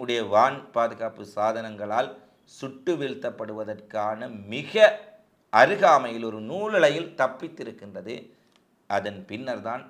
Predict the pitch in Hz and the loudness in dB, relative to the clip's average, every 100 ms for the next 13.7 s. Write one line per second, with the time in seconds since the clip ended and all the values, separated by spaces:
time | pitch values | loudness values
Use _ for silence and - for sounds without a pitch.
0 | 107 104 110 104 113 113 110 104 113 110 | -10 -8 -10 -10 -10 -8 -8 -8 -8 -12
1 | 107 104 123 117 110 110 104 101 117 135 | -12 -10 -12 -12 -14 -12 -12 -12 -12 -12
2 | 113 107 104 92 92 131 143 - _ _ | -10 -12 -10 -14 -6 -6 -6 -10 _ _
3 | - 117 120 120 113 110 113 143 175 170 | 2 2 2 -6 -8 -10 -6 -2 -2 -2
4 | 156 135 127 123 117 117 127 139 - 113 | -2 0 0 -2 -8 -10 -10 -12 -14 -16
5 | - 135 110 113 - 104 104 107 120 127 | -10 -8 -8 -10 -12 -14 -8 0 0 0
6 | 135 147 - - _ _ _ 110 107 101 | -4 -8 -10 -20 _ _ _ -6 -2 -2
7 | 95 - 143 123 120 107 98 98 92 85 | -2 -4 -4 -4 -4 -4 -6 -12 -14 -14
8 | 87 110 117 - _ _ _ - 110 147 | -14 -14 -16 -20 _ _ _ 4 4 4
9 | 170 156 139 170 196 190 170 143 143 127 | 0 -2 -2 0 2 2 0 -2 -2 -2
10 | 117 110 104 101 104 - - _ 104 107 | -2 -4 -4 -4 -6 -10 -20 _ -12 -10
11 | 110 113 113 107 107 107 104 120 123 117 | -8 -8 -10 -12 -14 -14 -12 -10 -10 -10
12 | 127 120 113 107 107 110 117 110 117 113 | -12 -12 -14 -16 -14 -14 -12 -12 -12 -14
13 | 101 101 101 98 92 - - | -18 -18 -18 -18 -18 -18 -20